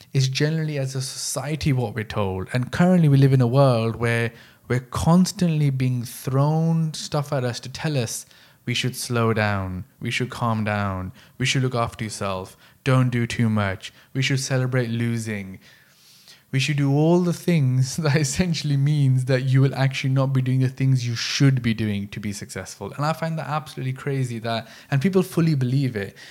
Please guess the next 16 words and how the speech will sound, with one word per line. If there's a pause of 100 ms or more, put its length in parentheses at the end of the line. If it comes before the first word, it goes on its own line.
(180)
People
generally
think (320)
that
if
they
work (240)
eight
hours
a
day (640)
and
have
self-care
routines
and